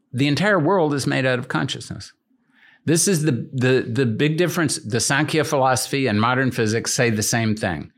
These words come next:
There was a singularity, it exploded, and now we have the universe, the samsara. The difference is, modern physics says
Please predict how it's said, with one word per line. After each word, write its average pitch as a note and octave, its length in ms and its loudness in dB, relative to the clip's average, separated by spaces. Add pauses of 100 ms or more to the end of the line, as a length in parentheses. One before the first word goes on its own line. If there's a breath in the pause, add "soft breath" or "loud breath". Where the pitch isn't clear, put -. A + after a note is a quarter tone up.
(240 soft breath)
There A#2 140 2
was B2 180 0
a A#2 60 -2
singularity, B2+ 840 2 (160 loud breath)
it A2+ 160 2
exploded, A2+ 840 0
and G#2+ 140 0
now A2 160 0
we A2 160 0
have G2+ 340 -2
the F#2 360 -4 (760 soft breath)
universe, F2+ 480 -2
the G2 100 -6
samsara. F#2 600 -4 (840 loud breath)
The B2 100 2
difference E3+ 460 0
is, G#2 360 2 (320 soft breath)
modern C#3 420 2
physics D3+ 420 0
says G2+ 380 0